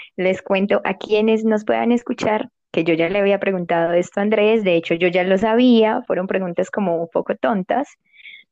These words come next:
pero yo quería que Andrés me las respondiera con sus palabras, porque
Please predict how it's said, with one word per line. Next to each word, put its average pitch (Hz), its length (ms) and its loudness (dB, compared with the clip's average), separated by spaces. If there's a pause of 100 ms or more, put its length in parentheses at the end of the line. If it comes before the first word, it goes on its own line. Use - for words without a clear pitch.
(480)
pero 226 240 0
yo 220 220 0
quería 202 680 0 (260)
que 226 80 0
Andrés 185 520 2 (200)
me 196 280 -2
las 202 200 0
respondiera 170 800 -4
con 175 280 -8
sus 196 340 -4
palabras, 202 540 -2
porque 165 480 0